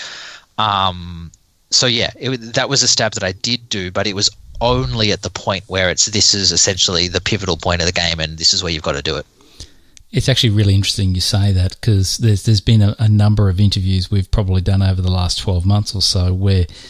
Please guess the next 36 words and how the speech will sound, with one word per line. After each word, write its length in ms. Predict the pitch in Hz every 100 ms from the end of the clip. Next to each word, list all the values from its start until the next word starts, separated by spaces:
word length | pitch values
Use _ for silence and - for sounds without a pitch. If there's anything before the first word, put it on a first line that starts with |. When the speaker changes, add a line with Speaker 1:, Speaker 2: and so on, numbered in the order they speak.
| - - - 120
Speaker 2:
this 320 | 107 113 127
is 120 | 95
a 60 | 92
bit 140 | 95
of 120 | 92
a 60 | 90
recurring 540 | 85 87 - 107 90
theme 480 | 90 - 104 98 90
amongst 480 | 104 101 101 95 -
particularly 800 | 110 _ - 110 117 101 98 92
good 280 | 107 110 -
players. 440 | - 95 90 87
So 100 | 101
consider 360 | 104 98 117 90
yourself 280 | - 95
in 120 | 98 90
good 140 | 95
company 380 | - 110 104 85
there. 220 | 87 - - - - - - - -
Of, 180 | 170
Speaker 1:
<laughs> 40 | -
Speaker 2:
of, 240 | 110 101 - -
of 200 | 123 113
that 180 | 113 107
whole 340 | - 120 117
look, 280 | 113 107 -
you, 120 | 127 -
you, 260 | 120 117 123
you 220 | 113 110
don't 400 | - 113 117 123
stab 380 | - 107 98 98
until 420 | 98 - 107 95
literally, 640 | 95 101 - 107 98 101
you 240 | 98 95 98
know, 340 | 92 92 92
it's, 380 | 92 - -